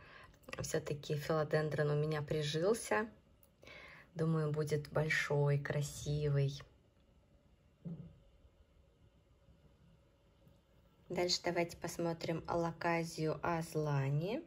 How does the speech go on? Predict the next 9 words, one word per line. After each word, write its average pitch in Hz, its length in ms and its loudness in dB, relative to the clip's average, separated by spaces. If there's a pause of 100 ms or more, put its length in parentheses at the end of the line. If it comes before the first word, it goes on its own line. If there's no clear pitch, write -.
(120)
Сейчас - 400 -14
мы 147 140 -2
ее 147 240 0 (520)
так 160 220 -6
поближе 160 560 -2
возьмем. 165 640 2 (1600)
Как 170 260 -4
она 165 180 0
классно 165 580 -2